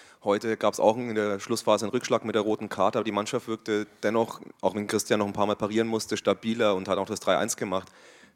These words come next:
Ähm, oft hast du auch angesprochen, diese Entwicklung ist dir wichtig in der Mannschaft. War das für dieses junge Team gerade gegen den Absteiger heute nochmal dieser nächste Schritt,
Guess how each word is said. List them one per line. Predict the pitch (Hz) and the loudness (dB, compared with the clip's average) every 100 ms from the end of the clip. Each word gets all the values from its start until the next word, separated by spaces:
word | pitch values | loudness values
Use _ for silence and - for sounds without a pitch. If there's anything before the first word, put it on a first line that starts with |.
| - | -10
Ähm, | 95 92 92 90 | -4 -2 -2 2
oft | - 107 131 | 4 4 4
hast | 113 | 0
du | 113 | 0
auch | |
angesprochen, | 101 104 - 107 | -4 -6 -4 -4
diese | 107 98 | -2 -2
Entwicklung | 104 120 117 | -2 -2 -2
ist | 104 | -2
dir | 104 | -4
wichtig | 101 107 | -4 -4
in | 98 | -2
der | 92 | 0
Mannschaft. | 95 110 107 92 | 0 2 0 0
War | - | -2
das | 98 | -4
für | - | -4
dieses | 101 | -4
junge | 104 113 | -4 -4
Team | 104 123 113 | -4 -4 -2
gerade | 104 104 104 | 4 4 4
gegen | 113 107 | -2 -2
den | 101 | -4
Absteiger | - - 120 110 | -4 -2 0 0
heute | 104 107 104 | 0 -2 0
nochmal | 104 110 110 | -2 0 -2
dieser | 107 95 | 0 -2
nächste | 104 107 - 110 | -2 -6 -4 -4
Schritt, | - 120 - | 0 0 -2